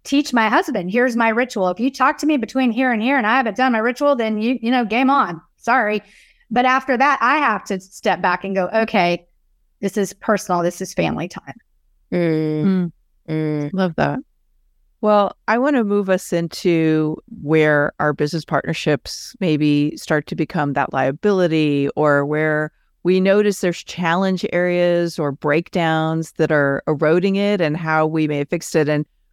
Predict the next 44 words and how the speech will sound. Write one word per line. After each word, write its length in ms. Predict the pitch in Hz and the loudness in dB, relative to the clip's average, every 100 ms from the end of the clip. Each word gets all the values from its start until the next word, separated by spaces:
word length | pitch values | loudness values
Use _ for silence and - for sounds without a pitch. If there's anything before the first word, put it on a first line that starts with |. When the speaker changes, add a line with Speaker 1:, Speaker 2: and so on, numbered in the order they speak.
| - | 0
Speaker 3:
little 220 | 202 185 | 2 2
context 800 | 175 180 170 190 156 - - - - | 2 0 0 0 -2 -4 -12 -14 -4
from 160 | 170 170 | 0 2
my 180 | 220 | 2
point 260 | 233 226 185 | 2 0 0
of 80 | 160 | 0
view, 360 | 160 156 156 - | 2 2 2 0
I 420 | 160 175 180 185 - _ | 0 2 2 0 -4 _
actually, 260 | 175 190 180 | -4 -2 -2
s-, 200 | - - - 156 156 | -4 -12 -14 -14 -8
my 260 | 180 175 214 | 0 2 2
business 400 | 196 196 190 - | 2 0 -2 -6
grew 240 | - 175 160 | -2 0 2
very 260 | 165 156 | 2 2
rapidly 720 | 143 156 180 185 160 151 151 - _ _ _ _ | 0 0 0 -2 0 0 0 -4 _ _ _ _
in 120 | 170 | -2
the 80 | 160 | -2
first 340 | 160 170 - - - | 0 -2 -2 -12 -2
decade 400 | 156 185 180 156 | 0 2 2 2
of 180 | 139 139 | 2 2
it 200 | 139 143 _ _ _ _ | 0 0 _ _ _ _
because 480 | 196 - 220 285 277 | -4 0 2 2 2
I 140 | 208 | 0
had 280 | 208 175 165 | 0 0 -2
someone 360 | - 175 170 165 | -2 0 0 0
in 100 | 160 | 0
the 100 | 151 | 2
role 200 | 151 - | 2 2
of 160 | 156 | 2
a 60 | 151 | 0
business 320 | 160 170 170 | 0 -2 -4
partner. 320 | - 135 143 | -2 -2 -2
Now, 160 | 143 156 | 0 2
looking 300 | 190 202 175 | 0 0 0
back 240 | 151 170 | 0 0
on 120 | 165 156 | -2 -2
it, 100 | 147 | -2
they 100 | 160 | -2
weren't 240 | 190 - | -2 -2
really 240 | 160 170 165 | 0 2 2
an 80 | 147 | 0
official 380 | - 160 156 | -2 -4 -4
business 380 | 131 143 185 190 | -2 -2 -2 -6
partner, 520 | - 220 233 254 302 | -2 -2 0 0 -2